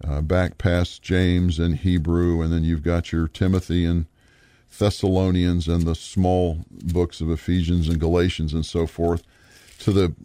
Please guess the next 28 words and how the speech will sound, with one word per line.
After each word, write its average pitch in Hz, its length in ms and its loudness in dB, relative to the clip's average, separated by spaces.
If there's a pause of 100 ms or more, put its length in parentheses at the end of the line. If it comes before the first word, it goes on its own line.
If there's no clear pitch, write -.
(160)
First - 300 -2
and 98 100 0
Second 101 400 0
Corinthians. 95 540 0
We 87 80 2
want 92 200 2
to 98 40 2
go 98 100 4
to 80 60 0
First 104 340 -2
Corinthians 92 540 0
chapter 85 360 0
fifteen. 82 640 -2 (1800)
And 85 340 2
we 87 120 2
want 95 200 2
to 95 60 4
go 95 260 4
to - 180 -4
the 85 120 2
rapture 95 500 2
passage. 76 760 -4 (220)
This 87 160 -4
is 82 140 -2
one 82 160 0
of 80 160 0
the 78 80 -4
three, 90 560 0